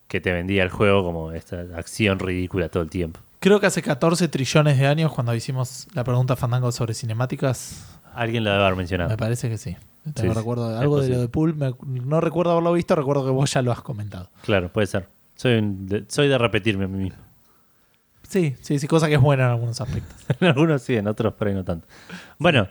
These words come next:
Speaker 2: Además sos de repetirte.
Speaker 1: Claro. El juego del episodio fue ese.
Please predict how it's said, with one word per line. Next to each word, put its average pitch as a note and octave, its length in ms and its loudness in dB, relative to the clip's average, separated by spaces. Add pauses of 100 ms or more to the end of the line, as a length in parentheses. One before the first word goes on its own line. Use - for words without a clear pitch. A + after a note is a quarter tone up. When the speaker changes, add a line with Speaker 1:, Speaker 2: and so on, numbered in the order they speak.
Speaker 2:
Además C#3 340 2
sos E3+ 120 6
de D3 100 6
repetirte. C3 540 0 (460)
Speaker 1:
Claro. D3 300 2 (1600)
El C#3 440 2
juego F3+ 200 0
del C#3+ 100 2
episodio C#3+ 480 2
fue C3 180 2
ese. C3+ 400 0